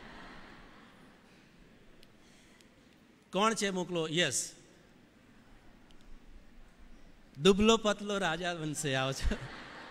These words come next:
બસ અહીંયા ઉભો રહે બેટા, આ બાજુ ફરી જા. બસ જુઓ આ છોકરાને, કેટલા વર્ષનો છે? આઠ વર્ષનો છે. અને બાઇબલ કહે છે જ્યારે યોશિયા રાજા બન્યો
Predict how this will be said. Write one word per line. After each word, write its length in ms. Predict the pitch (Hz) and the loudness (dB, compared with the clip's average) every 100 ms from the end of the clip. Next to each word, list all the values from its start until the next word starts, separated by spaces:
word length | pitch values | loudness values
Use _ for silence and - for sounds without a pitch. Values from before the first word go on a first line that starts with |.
| - - - - - - - - - - - - - | -18 -16 -16 -16 -20 -20 -20 -20 -20 -20 -20 -20 4
બસ 240 | 190 196 | 8 10
અહીંયા 200 | 214 247 | 8 8
ઉભો 200 | 247 190 | 6 4
રહે 100 | 160 | 4
બેટા, 200 | 139 117 | 4 4
આ 100 | 123 | 4
બાજુ 240 | 180 214 233 | 6 4 4
ફરી 260 | 220 175 | 0 0
જા. 180 | 120 101 - - - - - - | -2 -6 -10 -18 -20 -20 -20 -20
બસ 300 | 120 127 107 - - - | -6 -6 -6 -12 -16 0
જુઓ 200 | 214 349 | 4 10
આ 180 | 349 330 | 12 10
છોકરાને, 560 | 277 247 226 151 113 - - - | 6 4 4 4 -2 -10 -18 2
કેટલા 280 | - 269 349 | 4 12 12
વર્ષનો 360 | 330 330 330 339 | 12 8 6 4
છે? 340 | 285 330 403 - - - - - - - - - - - | 4 2 0 -4 -18 -18 -18 -18 -18 -20 -20 -20 -18 4
આઠ 440 | - 320 370 392 | 12 12 12 12
વર્ષનો 460 | 302 339 294 - 233 | 10 10 10 8 6
છે. 340 | - 107 - - - - | 4 2 -6 -16 -18 -20
અને 240 | - 269 349 | 10 12 12
બાઇબલ 420 | 330 370 415 480 | 12 12 12 12
કહે 100 | 311 | 10
છે 140 | 302 | 10
જ્યારે 240 | 320 330 339 | 12 12 12
યોશિયા 640 | 285 294 370 - 339 339 | 12 10 10 12 12 12
રાજા 340 | 320 302 320 | 12 12 12
બન્યો 400 | 302 240 233 302 | 8 6 6 4